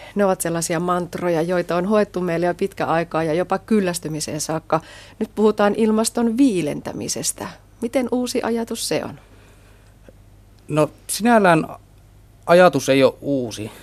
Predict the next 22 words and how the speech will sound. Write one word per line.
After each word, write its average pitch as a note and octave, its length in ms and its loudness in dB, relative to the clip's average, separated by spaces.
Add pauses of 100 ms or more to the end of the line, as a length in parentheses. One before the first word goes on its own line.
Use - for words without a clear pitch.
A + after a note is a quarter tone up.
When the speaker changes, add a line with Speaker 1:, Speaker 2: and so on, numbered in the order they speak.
(140)
Speaker 2:
Että C3+ 280 -2
ihan C#3 360 0 (600)
viime D3+ 240 4
vuosisadan B2+ 420 2
puolivälissäkin D3+ 640 2
on B2 100 2
jo, A#2 260 -2 (160)
ö, - 320 -12 (480)
esitetty A#2 500 -4
ajatuksia, A2 640 0
että, G#2 260 -4 (120)
että - 240 -14
ilmastoa A#2 320 -4
voidaan A2 340 0
muokata B2 420 2 (720)
ja B2 60 -4
myöskin, B2 420 4
että, G#2+ 340 -2 (100)
että - 280 -6
ilmastoa A#2 340 -2
voitaisiin B2+ 220 0
viilentää. A#2 460 -2